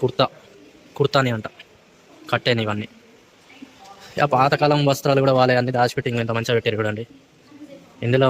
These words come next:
only ఒక్క బాటమ్స్ ఉన్నాయి, ఇంకా ఇవన్నీ వాళ్ళు వాడిన డిఫరెంట్ డిఫరెంట్ ఒక్క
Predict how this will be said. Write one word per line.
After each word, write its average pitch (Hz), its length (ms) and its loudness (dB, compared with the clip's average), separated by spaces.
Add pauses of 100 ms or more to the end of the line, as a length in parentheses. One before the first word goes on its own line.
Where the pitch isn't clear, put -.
only 131 220 2
ఒక్క - 120 -4 (480)
బాటమ్స్ 123 360 0
ఉన్నాయి, 110 180 -2 (3000)
ఇంకా 120 140 2
ఇవన్నీ 120 260 2
వాళ్ళు 113 180 2
వాడిన 110 180 0 (920)
డిఫరెంట్ 123 260 0
డిఫరెంట్ 117 260 -2
ఒక్క 120 160 -4